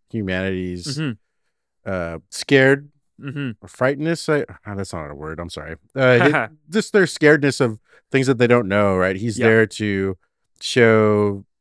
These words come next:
Speaker 1: when we're scared of things that our natural instinct is to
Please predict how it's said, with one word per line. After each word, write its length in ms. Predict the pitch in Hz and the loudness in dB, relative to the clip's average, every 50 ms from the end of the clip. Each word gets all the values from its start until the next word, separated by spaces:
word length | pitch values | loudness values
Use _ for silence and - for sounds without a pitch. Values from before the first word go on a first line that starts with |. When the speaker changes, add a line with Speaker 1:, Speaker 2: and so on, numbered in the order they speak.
| _ _ _ _ _ _ | _ _ _ _ _ _
Speaker 1:
when 340 | - 120 117 113 113 113 110 | -8 -2 0 0 0 0 0
we're 120 | 107 107 | 0 0
scared 300 | 104 - - 113 110 107 107 | -2 -2 -2 2 2 2 2
of 100 | 92 _ | -2 _
things 380 | - 104 101 98 101 92 - | -6 -6 -4 -4 -6 -8 -6
that 280 | - 98 92 90 90 - _ _ _ _ _ - | -6 -6 -4 -4 -6 -8 _ _ _ _ _ -8
our 440 | 104 98 95 95 95 95 95 90 85 - | -6 -6 -4 -4 -4 -6 -8 -8 -10 -8
natural 400 | 104 98 90 92 - - 92 82 | -6 -4 -4 -4 -4 -6 -6 -6
instinct 440 | 87 82 - - - 95 87 _ - | -6 -10 -12 -12 -14 -14 -14 _ -16
is 200 | 85 82 - - | -16 -14 -14 -16
to 380 | - 87 85 82 80 80 78 | -16 -16 -14 -14 -14 -16 -18